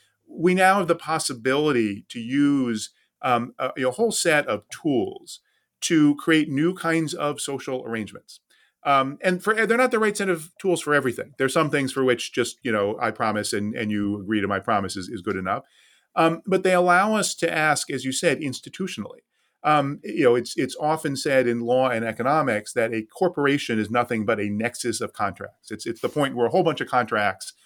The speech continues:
employees and employers, buyers and sellers, partners, co-, all, where all that comes together, that's the corporation. So we can say, "Well, okay,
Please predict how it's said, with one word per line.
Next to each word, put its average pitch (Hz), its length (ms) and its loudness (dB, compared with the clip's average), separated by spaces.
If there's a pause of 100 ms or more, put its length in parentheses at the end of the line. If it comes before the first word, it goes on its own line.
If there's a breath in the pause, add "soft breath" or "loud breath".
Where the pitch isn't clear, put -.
(200 soft breath)
employees 117 580 2
and 90 80 -6
employers, 143 720 2
buyers 107 440 -2
and 92 120 -14
sellers, 151 500 0
partners, 123 500 -4
co-, 123 120 -4
all, 160 240 -2
where 160 120 0
all 185 100 0
that 165 180 0
comes 135 160 -4
together, 113 260 -4
that's 127 300 -2
the - 80 -16
corporation. 127 680 -8 (560 soft breath)
So 170 140 2
we 175 120 6
can 185 140 -2
say, 269 200 4
"Well, 156 140 4
okay, 147 520 0